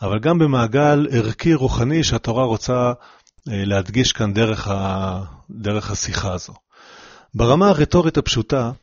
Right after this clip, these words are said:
אה, אני חושב שכולנו מכירים את התופעה שכשמישהו רוצה,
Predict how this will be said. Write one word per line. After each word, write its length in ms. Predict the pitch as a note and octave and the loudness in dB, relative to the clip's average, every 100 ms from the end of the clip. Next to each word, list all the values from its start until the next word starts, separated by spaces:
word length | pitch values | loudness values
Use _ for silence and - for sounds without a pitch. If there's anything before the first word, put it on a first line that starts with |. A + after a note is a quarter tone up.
| _ _ _ _ _ _ _ - | _ _ _ _ _ _ _ -12
אה, 500 | C3+ C3 A#2+ B2 G#2+ | -8 -6 -4 -4 -4
אני 120 | A#2 | -4
חושב 140 | - D#3+ | 0 0
שכולנו 460 | D3 - C3 D3 | 2 4 6 6
מכירים 420 | C3 - A#2+ C#3 | 2 2 2 2
את 80 | C3 | 2
התופעה 460 | B2+ A2+ - B2 C3 | 0 0 0 0 0
שכשמישהו 580 | - - G2+ B2+ - A2 | 0 -2 0 0 2 0
רוצה, 420 | G#2 - B2 | 0 0 0